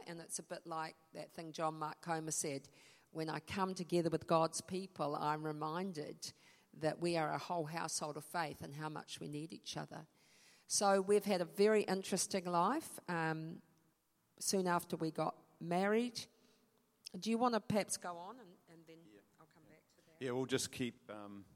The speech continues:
Speaker 2: weaving backwards and forwards. Um, just a bit about myself. Um, I was raised, uh, near Hunterville.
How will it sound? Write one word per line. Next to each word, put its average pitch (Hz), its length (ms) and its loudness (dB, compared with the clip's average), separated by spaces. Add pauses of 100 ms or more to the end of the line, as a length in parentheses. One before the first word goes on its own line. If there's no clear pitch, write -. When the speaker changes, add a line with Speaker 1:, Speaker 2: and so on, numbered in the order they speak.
(720)
Speaker 2:
weaving 104 320 -4
backwards 107 440 -2
and 98 120 -10
forwards. 110 680 -4
Um, 104 360 -8 (440)
just 143 280 -8
a 120 40 -6
bit 120 200 -4
about 123 320 2
myself. 123 680 -4
Um, 101 680 -6 (320)
I 107 100 0
was 101 240 -6
raised, 101 540 -4
uh, 98 160 -8
near 101 180 -4
Hunterville. 113 640 -4